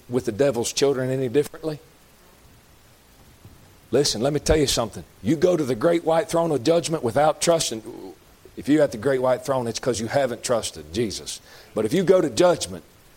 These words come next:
and you've never trusted Christ, you're gonna be at the great white throne of judgment. And God, Jesus Christ, doesn't have anything to say to you other than what he's already said.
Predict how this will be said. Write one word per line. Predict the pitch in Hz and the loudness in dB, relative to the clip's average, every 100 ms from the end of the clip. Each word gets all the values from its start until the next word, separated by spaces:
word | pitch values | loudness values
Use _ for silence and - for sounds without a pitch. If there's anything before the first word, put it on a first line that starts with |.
| - | -14
and | 87 | 0
you've | 156 | 2
never | 170 170 | 4 2
trusted | 147 - 160 - 127 | 2 2 0 0 -2
Christ, | - 151 123 | 2 2 0
you're | 127 | 0
gonna | 135 127 | 0 2
be | |
at | 147 143 | 2 0
the | |
great | 101 147 143 | 0 0 2
white | 131 147 123 | 4 2 2
throne | - 143 151 143 | 0 2 2 0
of | 127 | 0
judgment. | 139 156 139 147 - - - | 0 0 -4 -8 -12 -20 -6
And | 117 101 | -4 0
God, | 110 170 175 127 87 - - | 4 6 6 2 0 -8 -8
Jesus | 113 175 139 131 | 2 4 4 -2
Christ, | - 170 151 117 | 0 0 0 0
doesn't | 120 135 113 | 0 0 0
have | 110 120 - | -2 -2 -2
anything | 151 175 170 180 170 | 0 0 0 -4 -2
to | 160 | -2
say | - 156 | 0 0
to | 131 120 | 0 -2
you | 107 107 82 - - - - | 0 -2 -4 -10 -20 -20 -2
other | 135 127 113 | 0 2 -2
than | 104 110 | -2 0
what | 127 | 0
he's | 117 95 | 2 0
already | 120 117 123 131 | 0 2 0 -2
said. | - 107 76 | -2 -2 -4